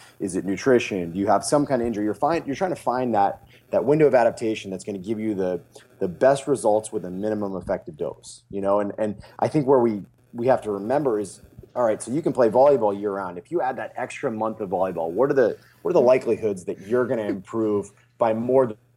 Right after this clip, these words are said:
than maybe one percent from a skill standpoint? But I think if we look at what's the alternative, what happens if you get involved in the good strength conditioning program after never being in it? You might get, you know, eight hundred percent stronger over the course of three months.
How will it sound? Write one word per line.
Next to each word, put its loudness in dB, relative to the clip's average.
than -8
maybe -6
one -2
percent -10
from -10
a -10
skill 2
standpoint? -8
But -2
I -2
think 2
if 0
we 6
look 6
at 0
what's 2
the 4
alternative, 0
what 4
happens 0
if 0
you -8
get 2
involved 4
in -10
the -4
good -4
strength -8
conditioning -6
program -6
after -6
never -2
being -2
in -2
it? -8
You 0
might 4
get, -2
you -12
know, -8
eight -2
hundred 0
percent -6
stronger 0
over 0
the -2
course 2
of -16
three -6
months. -4